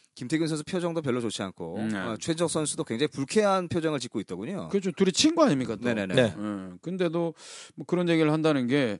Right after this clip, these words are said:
Speaker 1: 네.
Speaker 2: 뭐, 저는 좀 뭐, 하나의 입장에서는 이해가 안 가고,
Speaker 1: 네.
Speaker 2: 그날 해설을 하던 이종범 위원이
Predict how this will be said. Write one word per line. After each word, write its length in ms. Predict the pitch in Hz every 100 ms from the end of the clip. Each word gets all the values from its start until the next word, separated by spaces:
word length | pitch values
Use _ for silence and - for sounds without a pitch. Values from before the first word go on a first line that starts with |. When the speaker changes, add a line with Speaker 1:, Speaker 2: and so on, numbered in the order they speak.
| 113
Speaker 1:
네. 280 | 107 95 101 143
Speaker 2:
뭐, 100 | 170
저는 320 | - 208 233
좀 160 | 190
뭐, 80 | 175
하나의 340 | 156 220 208 175
입장에서는 500 | 147 160 139 143 127
이해가 240 | 120 143
안 100 | 120
가고, 300 | 117 123 151
Speaker 1:
네. 80 | 147
Speaker 2:
그날 220 | 185 208
해설을 280 | 190 220 226 180
하던 160 | 160
이종범 580 | 151 175 220 208 185 170
위원이 340 | 156 156 180